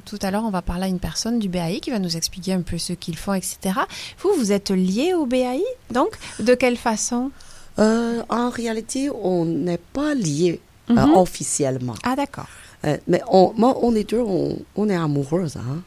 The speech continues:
Speaker 2: <laughs> Mais surtout, elle m'aime beaucoup. Elle m'a dit toujours grande sœur. Elle m'aide beaucoup, beaucoup.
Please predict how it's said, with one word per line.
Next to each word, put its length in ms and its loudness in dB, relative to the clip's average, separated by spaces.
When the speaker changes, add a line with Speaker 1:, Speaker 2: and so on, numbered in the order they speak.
Speaker 2:
<laughs> 1600 4
Mais 60 6
surtout, 260 2
elle 220 6
m'aime 200 6
beaucoup. 380 4
Elle 180 6
m'a 140 0
dit 120 -4
toujours 240 -4
grande 300 -6
sœur. 380 0
Elle 200 2
m'aide 320 2
beaucoup, 260 0
beaucoup. 380 0